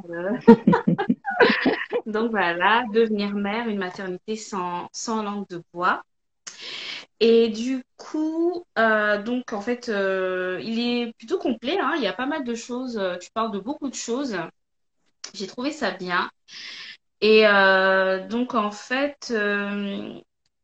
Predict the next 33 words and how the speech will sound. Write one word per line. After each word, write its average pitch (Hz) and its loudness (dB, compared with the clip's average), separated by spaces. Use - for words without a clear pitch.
donc 226 -4
moi, 240 2
je, 220 0
j'ai, 202 -4
j'ai 208 -2
noté 226 0
quelques 226 -6
trucs. 220 -10
Il 180 -4
y - 2
a 202 2
une 214 -4
partie 240 -2
où 277 -2
tu 233 -8
parles 226 2
de, 190 0
de 185 -6
prendre 247 -4
soin 233 -6
de 214 -8
soi, 226 0
en 190 -4
fait. - -10
Et, 185 2
euh, 170 0
c'est - -8
vrai 233 -4
que 233 -6
c'est, 165 -6
ça, - -8
c'est - -8
vraiment... 220 -4